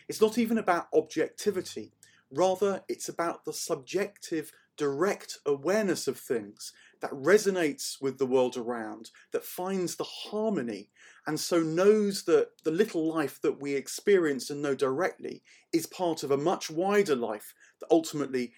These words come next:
extends to infinity. And the intelligent person is a person who knows how to navigate a way through that. It's the old sense of wisdom, which wasn't just about being smart.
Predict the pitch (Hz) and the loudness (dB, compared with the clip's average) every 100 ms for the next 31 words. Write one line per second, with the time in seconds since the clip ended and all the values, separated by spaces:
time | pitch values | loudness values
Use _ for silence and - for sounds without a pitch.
0 | _ 135 135 - 160 151 131 - 143 - | _ -10 -8 -2 -2 -2 -8 -8 -8 -8
1 | 127 123 - 170 151 - 120 - _ _ | -8 -8 -4 -2 -4 -6 -14 -16 _ _
2 | _ _ 139 151 156 147 - 240 262 202 | _ _ -4 2 2 2 2 4 4 2
3 | 139 - 127 117 - 104 - _ - - | 0 0 0 -2 -8 -12 -14 _ -10 -8
4 | - 170 165 151 139 147 160 175 180 170 | -2 0 0 -2 -6 0 4 6 6 4
5 | 165 160 147 143 160 151 139 151 143 - | -4 -6 -6 -2 -2 -2 0 0 0 -4
6 | _ - 143 147 - - - 185 202 147 | _ 0 4 4 2 -6 2 6 6 4
7 | 110 - - _ _ _ - - 165 180 | -2 -8 -18 _ _ _ -6 4 8 10
8 | 175 160 - _ - - 185 147 - - | 8 4 -6 _ -8 2 2 2 -4 2
9 | 143 135 127 175 131 135 110 - _ - | 2 6 8 8 6 0 0 -6 _ -12
10 | 156 175 170 165 151 - 147 135 - 127 | 0 2 2 -2 -6 -8 -6 -4 -2 -2
11 | 127 - 160 170 123 - | -2 -6 -6 -4 -4 -8